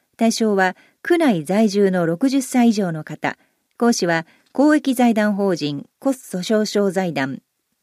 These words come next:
それと株式会社日医学館。お問い合わせは老人福祉センター、電話三八三三の六五四一番へどうぞ。文化の香りを下駄履きで。内容、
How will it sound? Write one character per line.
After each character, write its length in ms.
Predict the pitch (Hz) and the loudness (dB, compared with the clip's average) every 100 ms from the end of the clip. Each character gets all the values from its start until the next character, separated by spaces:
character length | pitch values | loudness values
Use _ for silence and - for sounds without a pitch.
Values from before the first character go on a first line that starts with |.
| _ | _
そ 80 | 185 | -4
れ 100 | 190 | -2
と 140 | 175 | -2
株 220 | 165 202 269 | -2 -2 -2
式 240 | - 247 | -4 -2
会 220 | 233 190 | 0 0
社 200 | - 147 - | -2 -4 -4
日 380 | 170 185 262 233 | -8 -4 0 0
医 20 | |
学 180 | 190 175 - | -2 -10 -12
館。 220 | 139 131 - _ _ _ _ _ _ | -10 -10 -12 _ _ _ _ _ _
お 80 | 208 | -6
問 160 | 302 302 | -2 0
い 60 | 285 | 0
合 20 | |
わ 80 | 277 | -2
せ 140 | 262 | 2
は 160 | 247 - | 0 0
老 200 | - 247 | 2 2
人 200 | 247 240 | 4 2
福 180 | 226 - | 0 -2
祉 40 | 214 | -4
セ 220 | - 190 | -4 -6
ン 100 | 165 | -6
タ 360 | 151 143 139 - - | -4 -4 -4 -10 -10
ー、 20 | |
電 200 | 185 175 | -8 -6
話 160 | 170 - | -6 -8
三 280 | - 247 285 | -4 -2 -2
八 180 | 294 - | -6 -4
三 240 | 226 214 | -2 -2
三 260 | 233 208 185 | -2 -2 -2
の 160 | 202 - | -4 -4
六 260 | 180 254 | -6 -4
五 200 | 247 226 | 0 0
四 220 | 151 165 240 | 0 0 0
一 200 | 247 254 | -2 -2
番 180 | 240 | 0
へ 100 | 240 | 0
ど 140 | 240 180 | -2 -4
う 60 | |
ぞ。 100 | 170 - _ _ _ _ _ _ _ _ _ _ _ _ _ _ _ _ _ 196 | -6 -8 _ _ _ _ _ _ _ _ _ _ _ _ _ _ _ _ _ -2
文 240 | 311 359 | -2 0
化 140 | 339 | 2
の 160 | 262 233 | 4 2
香 260 | - 196 196 | 2 0 0
り 180 | 180 180 | 0 0
を 180 | 175 _ - | 0 _ -8
下 180 | 165 | -6
駄 180 | 180 294 | 0 0
履 140 | 285 254 | 0 -2
き 160 | 220 | -4
で。 160 | 175 - _ _ _ _ _ _ _ - | -4 -6 _ _ _ _ _ _ _ -8
内 300 | 190 240 220 | 0 2 4
容、 320 | 208 185 165 | 4 2 0